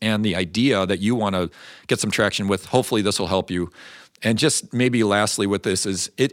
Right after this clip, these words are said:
it, it is difficult for supervisors to say no to ideas sometimes, uh, is that you can wear out your supervisor. So if you bring out a forward, a loosely held proposal on a regular basis and they have to say no to you,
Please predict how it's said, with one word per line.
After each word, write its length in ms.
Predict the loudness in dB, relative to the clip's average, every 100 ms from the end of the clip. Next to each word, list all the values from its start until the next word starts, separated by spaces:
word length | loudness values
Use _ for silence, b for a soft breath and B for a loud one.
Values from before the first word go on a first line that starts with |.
| 2
it, 180 | 0 2
it 160 | 2 4
is 260 | 4 2
difficult 480 | 0 0 0 0 0
for 120 | 0 -2
supervisors 720 | -2 0 2 2 2 0 -2
to 100 | -2
say 240 | 0 2
no 460 | 2 2 4 4 2
to 180 | 0 0
ideas 480 | 0 2 2 2 -2
sometimes, 640 | -6 -8 -14 -12 -10 -12 B B B B B _ 0
uh, 260 | 2 2 0
is 140 | 2
that 220 | 2 0 0
you 160 | 0
can 420 | 0 2 2 2
wear 280 | 4 4 6
out 220 | 4 2
your 100 | -2
supervisor. 680 | -4 -2 -4 -6 -8 -10 -10 -20 _ _ _
So 220 | 2 4
if 180 | 4 2
you 120 | 2 2
bring 260 | 2 2
out 200 | 2 0 -2
a 100 | -2
forward, 440 | 2 4 4 4
a 60 | 4
loosely 420 | 4 2 2 2
held 200 | 2 0
proposal 680 | -2 0 0 0 -2 -2 -6 B B B -2
on 140 | 0
a 40 | 2
regular 360 | 2 2 2
basis 560 | 2 2 2 -2 -2 -2
and 160 | 0 0
they 100 | 0
have 100 | 0
to 80 |
say 200 | -2 0 2
no 240 | 2 2
to 60 | 0
you, 320 | -6 -8 -12